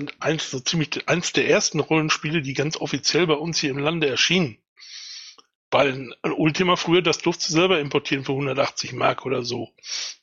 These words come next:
Und das stand tatsächlich im Laden, man konnte es kaufen, es hatte so ein deutsches Handbuch von irgendjemandem, an dessen Namen ich mich nicht erinnere, der es übersetzt hat. Und, äh,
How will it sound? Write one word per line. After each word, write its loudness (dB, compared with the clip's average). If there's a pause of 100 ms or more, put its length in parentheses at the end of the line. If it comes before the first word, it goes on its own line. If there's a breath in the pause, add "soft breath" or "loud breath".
(720)
Und 0 (640)
das 4
stand 4
tatsächlich 2
im -6
Laden, 4
man 0
konnte -2
es -2
kaufen, 2
es 2
hatte -2
so 4
ein 0
deutsches 2
Handbuch -4
von -2
irgendjemandem, 0 (440 loud breath)
an -6
dessen 0
Namen 2
ich -4
mich 2
nicht 2
erinnere, 0
der 4
es -2
übersetzt 0
hat. 2 (800 loud breath)
Und, 2
äh, 6